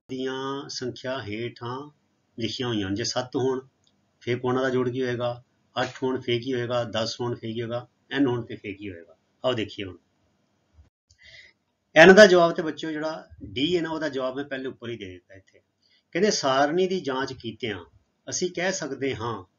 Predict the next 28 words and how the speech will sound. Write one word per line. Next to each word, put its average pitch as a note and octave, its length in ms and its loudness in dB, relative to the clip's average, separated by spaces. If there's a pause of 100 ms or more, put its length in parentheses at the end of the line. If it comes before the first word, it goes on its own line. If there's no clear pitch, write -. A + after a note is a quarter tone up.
(400)
ਕਿ D#3 140 -2
ਕਿਸੇ G3 460 0
ਵੀ F#3+ 340 -4
ਐਨ F3 200 -2
ਭੁਜਾਵਾਂ C3 640 -6
ਵਾਲੇ B2 360 -6
ਬਹੁਭੁਜ A#2+ 640 -10
ਦੇ A#2+ 320 -8
ਕੋਣਾਂ A2+ 440 -10
ਦਾ A2+ 160 -6
ਜੋੜ G#2+ 400 -10 (160)
ਐਨ E3+ 220 -4 (100)
ਘਟਾ G2+ 200 -6
ਦੋ A#2 440 -6 (720)
ਗੁਣਾ B2+ 420 -2
ਇੱਕ B2 100 -10
ਸੌ - 280 -8
ਅੱਸੀ - 280 -6
ਡਿਗਰੀ A2+ 360 -6
ਹੁੰਦਾ F#2+ 380 -8
ਹੈ, A2 280 -6 (800)
ਕਿਉਂਕਿ F#3 560 4 (140)
ਐਨ F#3 180 -4
ਭੁਜਾਵਾਂ C3 540 -6
ਵਾਲੇ B2 340 -6
ਬਹੁਭੁਜ B2 540 -8
ਨੂੰ A#2+ 400 -8 (100)
ਐਨ G3 260 -6